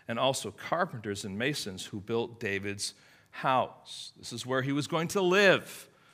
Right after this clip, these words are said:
This is gonna be his residence now. And notice, just a little sideline here, we have a Gentile king who is now serving David, who's honoring David,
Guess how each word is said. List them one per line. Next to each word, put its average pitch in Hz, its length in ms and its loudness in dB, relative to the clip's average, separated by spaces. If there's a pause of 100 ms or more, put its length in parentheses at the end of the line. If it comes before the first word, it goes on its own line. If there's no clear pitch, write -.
(280)
This - 160 -10
is 117 100 -6
gonna 147 160 0
be 160 140 6
his 165 180 4
residence 165 580 6
now. 113 280 0
And 190 240 8 (200)
notice, 175 520 10
just 156 220 2
a 170 40 2
little 165 200 6
sideline 175 600 8
here, 135 220 4
we 151 140 4
have 151 180 6
a 139 100 6
Gentile 214 800 10
king 196 400 8 (1700)
who 180 180 6
is 156 480 6 (260)
now 160 500 10 (100)
serving 220 760 10
David, 165 520 8
who's 156 380 4 (240)
honoring 214 580 10
David, 180 580 8